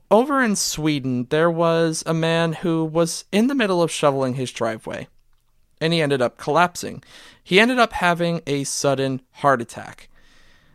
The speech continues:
and someone happened to be nearby, so they called the Swedish, uh, like, emergency number, which for them is one one two.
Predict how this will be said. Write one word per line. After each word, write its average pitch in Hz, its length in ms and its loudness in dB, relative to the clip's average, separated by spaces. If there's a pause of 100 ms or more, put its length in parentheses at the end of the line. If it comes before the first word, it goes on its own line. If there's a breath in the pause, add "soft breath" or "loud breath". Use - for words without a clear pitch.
(220 soft breath)
and 175 500 2 (720)
someone 233 840 0
happened 165 400 -2
to 156 60 -4
be 147 200 -4
nearby, 147 600 -4 (680)
so 185 180 0
they 190 140 -2
called 202 320 2
the 208 80 -6
Swedish, 151 800 -6 (280)
uh, 131 400 0
like, 127 180 -4
emergency 139 600 -2 (640)
number, 123 500 -2 (380)
which 139 160 -8
for 131 160 -6
them 131 200 -2
is 131 160 -8
one 131 440 -4
one 135 260 -4
two. 113 320 -6